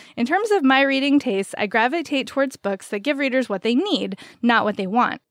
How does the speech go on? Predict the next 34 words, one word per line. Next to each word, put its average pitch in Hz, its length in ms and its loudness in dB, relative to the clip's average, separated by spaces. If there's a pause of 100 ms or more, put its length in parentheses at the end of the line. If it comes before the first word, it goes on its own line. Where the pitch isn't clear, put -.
More 269 200 4
specifically, 262 580 -2
I 208 120 -2
enjoy 214 380 0
books 208 220 -4
with 208 160 -4
unsatisfactory 254 960 0
endings 208 560 -2
because 233 300 -4
they're 262 180 4
the 302 100 -2
ones 247 280 4
that 226 100 0
resonate 214 420 -2
with 196 160 -8
me 185 200 -6 (240)
the 202 160 -4
most. 262 440 2 (300)
I 226 120 2
often 247 340 4
come 277 160 2
away 202 260 2
with 208 140 -6
an 196 80 -4
important 269 420 0
lesson 208 480 -2
that 202 160 -4
leaves 254 260 -2
me 277 160 4
deep 220 280 -4
in 214 120 -2
thought - 280 -2
for 190 120 -8
days. 104 480 -10